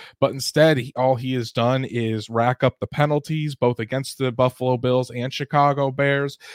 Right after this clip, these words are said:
He got Shane Steichen thrown, threw Pharaoh Brown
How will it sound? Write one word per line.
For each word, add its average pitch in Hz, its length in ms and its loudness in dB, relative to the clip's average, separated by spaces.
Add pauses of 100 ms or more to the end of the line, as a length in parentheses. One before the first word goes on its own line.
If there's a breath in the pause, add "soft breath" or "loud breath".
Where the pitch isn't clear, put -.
(100)
He 147 100 -4
got 127 280 2
Shane 135 220 -4
Steichen 127 460 -2
thrown, 120 600 -2 (100)
threw 160 380 -2
Pharaoh 151 420 0
Brown 131 380 -2